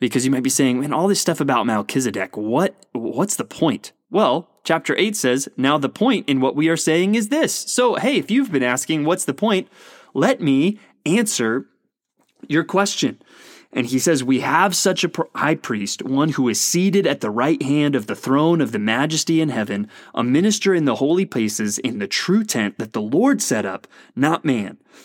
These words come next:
For every high priest is appointed to offer gifts and sacrifices. Thus it is necessary for this priest also to have something to offer. Now, if he were on earth, he would not be a priest at all, since there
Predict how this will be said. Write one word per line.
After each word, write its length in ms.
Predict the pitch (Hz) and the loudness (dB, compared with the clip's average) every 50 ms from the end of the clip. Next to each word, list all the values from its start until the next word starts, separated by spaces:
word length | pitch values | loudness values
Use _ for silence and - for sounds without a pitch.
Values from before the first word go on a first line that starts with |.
| - - _ - | -20 -20 _ -4
For 100 | - - - | -4 2 4
every 260 | 190 220 202 214 190 | 4 4 4 4 2
high 160 | 156 160 156 | 4 2 0
priest 420 | 139 - 180 208 202 156 - - - | 0 2 0 2 2 2 0 -2 -2
is 140 | - - | -2 -2
appointed 380 | 131 135 - 156 156 165 151 143 | -2 -2 0 0 2 2 0 0
to 120 | - - | -2 -2
offer 240 | 123 127 123 - 135 | -2 -2 -2 -4 -6
gifts 320 | 113 - 170 185 170 - - | 0 0 0 0 0 -2 -4
and 100 | 127 113 | -4 -2
sacrifices. 840 | - 185 165 175 175 - 135 - - 117 113 113 - 123 110 110 - - - - - - | 0 0 0 0 0 0 -2 0 0 -2 -2 -2 -4 -4 -6 -6 -8 -12 -20 -20 -14 -2
Thus 220 | - 156 151 - 170 | 0 0 2 2 2
it 100 | 143 131 | 2 2
is 160 | 127 113 135 | 2 0 0
necessary 760 | 127 135 170 220 247 - 269 233 - - 151 123 117 110 107 | 0 2 2 2 2 2 0 0 2 2 2 2 2 0 0
for 160 | - 127 120 | -2 -2 0
this 180 | 120 113 107 - | 0 -2 -2 -4
priest 400 | - - 127 120 127 - - - | -4 -4 -2 0 0 -2 -4 -4
also 300 | - 135 170 190 - 143 | -2 -2 0 0 0 -2
to 120 | 131 135 123 | -2 0 0
have 140 | 135 123 - | -2 -2 -2
something 340 | - 113 104 - 135 135 | -2 -6 -4 -2 -2 -2
to 120 | 135 - - 143 | -2 -2 -4 -2
offer. 440 | 147 165 - 214 - 110 98 - _ _ - - - - - - | 0 0 0 -2 -4 -8 -10 -10 _ _ -20 -20 -20 -18 -4 0
Now, 160 | 139 139 143 | 2 4 4
if 160 | 135 135 - | 2 0 0
he 140 | - 208 226 | 0 2 2
were 220 | 214 220 190 - | 4 2 2 2
on 200 | 151 156 147 156 | 2 0 2 2
earth, 320 | 196 226 196 143 139 139 - | 2 2 2 2 0 -2 -6
he 200 | - - - 170 | -12 -6 -2 0
would 180 | 165 151 135 | 0 0 2
not 260 | 135 147 160 160 - | 0 0 0 0 -2
be 140 | 165 160 156 | 0 0 0
a 40 | 156 | -2
priest 400 | - - - 123 120 117 - - | -2 -2 0 0 0 0 0 0
at 100 | 151 151 | 2 2
all, 280 | 175 220 233 151 110 107 | 2 2 2 0 0 -2
since 240 | - - 139 135 | -2 -2 -2 0
there 240 | - 151 131 123 - | 0 0 0 0 0